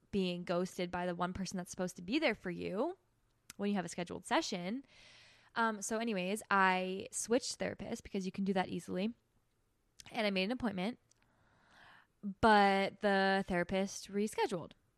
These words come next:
And I'm like, "This is ridiculous."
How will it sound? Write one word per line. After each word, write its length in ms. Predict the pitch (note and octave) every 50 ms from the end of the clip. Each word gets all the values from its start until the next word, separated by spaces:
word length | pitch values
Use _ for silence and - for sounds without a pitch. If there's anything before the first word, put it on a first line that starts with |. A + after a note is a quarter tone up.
| _ _ _
And 120 | A3+ A#3
I'm 180 | A#3 A3+ A3+ A3+
like, 340 | A3+ G#3+ G#3 G#3 G#3 - - _
"This 380 | G#3+ G#3 G3 A#3 C#4+ F4 -
is 360 | C5+ C5+ C5+ B4+ - - - - _ _
ridiculous." 1040 | G#3+ F#3+ F#3 G#3+ F#3+ F#3 F#3 F3+ - G#3 G3+ G#3+ A3 - A#3 - - - - -